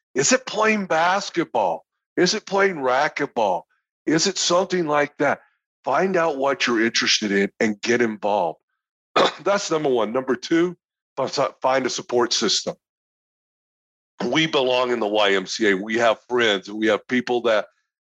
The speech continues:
that we meet in the gym, wherever it is in the gym,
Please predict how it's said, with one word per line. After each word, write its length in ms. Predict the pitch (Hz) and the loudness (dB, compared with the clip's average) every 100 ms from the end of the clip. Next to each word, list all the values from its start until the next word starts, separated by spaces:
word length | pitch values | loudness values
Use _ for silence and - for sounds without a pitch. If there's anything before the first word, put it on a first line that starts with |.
| _ | _
that 360 | 127 117 - - | 0 0 -2 -4
we 380 | 131 151 160 139 _ _ _ _ _ _ _ _ _ 127 | 0 0 -2 -6 _ _ _ _ _ _ _ _ _ 0
meet 300 | 143 170 - | 0 0 -2
in 200 | 127 135 | 0 2
the 120 | 127 | 0
gym, 580 | - 123 139 120 113 117 _ _ _ _ | 0 0 2 2 -2 -8 _ _ _ _
wherever 380 | 139 165 190 151 | -2 0 0 2
it 140 | 123 | 2
is 240 | 117 113 120 | 0 -2 -2
in 100 | 113 | -2
the 120 | 107 | -2
gym, 440 | - 101 101 104 | 0 0 2 0